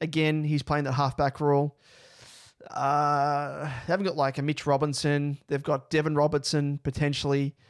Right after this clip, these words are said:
that could come in, play a bit of a run with role, maybe. But I don't think anyone can match this guy. He is next level. He is something special. Um, and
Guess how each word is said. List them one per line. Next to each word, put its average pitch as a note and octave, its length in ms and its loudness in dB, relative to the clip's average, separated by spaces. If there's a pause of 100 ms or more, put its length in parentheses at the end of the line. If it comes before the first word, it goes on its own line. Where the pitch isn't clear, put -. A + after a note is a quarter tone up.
(320)
that - 200 -4
could E3 200 0
come D3+ 260 0
in, D3+ 320 2 (100)
play C#3+ 180 2
a C#3+ 40 4
bit C#3+ 100 0
of C3+ 60 -4
a C#3 40 0
run C#3 200 -2
with C#3 180 -4
role, C#3 220 2
maybe. D3 520 2 (640)
But C#3 200 0 (280)
I C#3+ 80 0
don't C3 260 0
think C3+ 180 -4
anyone B2+ 240 -2
can C3 140 -4
match B2 220 -4
this B2+ 160 -6
guy. B2+ 220 -2
He D#3+ 300 0
is C3+ 120 0
next C#3 240 -8
level. C3+ 340 -4
He D#3 120 -2
is D3+ 100 2
something C3+ 260 -6
special. C3+ 460 -6 (200)
Um, C3+ 600 -2
and G3 300 -2